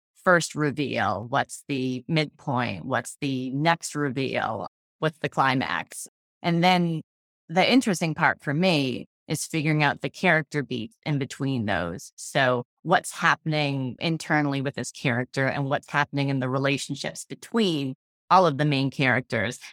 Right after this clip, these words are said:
that's somehow related to either this reveal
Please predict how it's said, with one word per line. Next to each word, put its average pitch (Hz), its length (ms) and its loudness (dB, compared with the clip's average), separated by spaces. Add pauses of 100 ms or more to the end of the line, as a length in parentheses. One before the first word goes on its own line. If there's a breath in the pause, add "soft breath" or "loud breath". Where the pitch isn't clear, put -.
(120)
that's - 260 0
somehow 139 760 0
related 139 680 0 (120)
to 131 340 -4
either 131 240 -2
this 139 240 -2
reveal 135 680 2